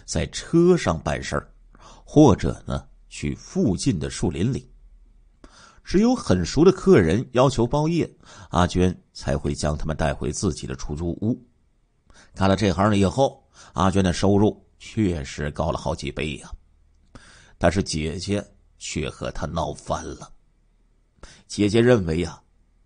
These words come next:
就算是饿死，也不能做这一行啊。万一要是被老家的人知道了，你儿子以后还怎么娶媳妇儿啊？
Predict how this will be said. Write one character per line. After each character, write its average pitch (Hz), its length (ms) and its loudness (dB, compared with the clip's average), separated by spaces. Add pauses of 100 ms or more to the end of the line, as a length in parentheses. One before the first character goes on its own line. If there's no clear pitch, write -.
(180)
就 143 200 6
算 113 180 2
是 117 100 -2
饿 202 320 2
死， - 320 -8 (600)
也 131 100 2
不 143 140 4
能 151 100 2
做 160 200 2
这 - 100 2
一 135 140 0
行 98 200 -4 (140)
啊。 - 240 -10 (720)
万 87 180 -2
一 90 140 -4
要 98 160 2
是 - 140 -8
被 95 120 0
老 82 200 0
家 92 160 -2
的 101 80 -2
人 87 180 -2
知 101 140 -6
道 95 180 2
了， - 160 -10 (760)
你 120 180 0
儿 117 260 4
子 120 120 0
以 90 140 2
后 - 380 -2 (180)
还 180 180 0
怎 160 140 -2
么 185 80 2
娶 143 220 2
媳 139 320 -2
妇 226 100 -2
儿 175 220 -2
啊？ - 100 -18